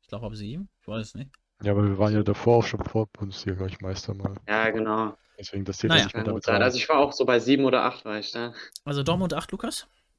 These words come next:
Speaker 2: Ja.
Speaker 1: Dortmund acht, Lukas, das ist richtig.
Speaker 3: Fuck, natürlich.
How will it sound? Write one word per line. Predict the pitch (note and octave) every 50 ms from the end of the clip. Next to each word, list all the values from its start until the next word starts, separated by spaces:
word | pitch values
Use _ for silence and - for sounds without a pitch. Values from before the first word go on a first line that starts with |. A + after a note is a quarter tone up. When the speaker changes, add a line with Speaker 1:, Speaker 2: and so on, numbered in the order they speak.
| _ _ _ _ _ -
Speaker 2:
Ja. | G#2 G2+ F#2+ G2 G2 A2 A#2+ _ _ _ _ _ _ - - - _ _ -
Speaker 1:
Dortmund | - A2 C3+ C#3+ C3+ A#2+ -
acht, | - A2 - - -
Lukas, | A2 G#2 - A2 G#2+ G#2 - - - - _ -
das | - G#2 -
ist | -
richtig. | F2+ - - - - - _ _ _ _ _ _ _ _ _ _ _ _ _ _ _ _ _ _
Speaker 3:
Fuck, | - - - - - - - -
natürlich. | - G2+ - - - - G#2+ G#2 G2+ D3+ - - -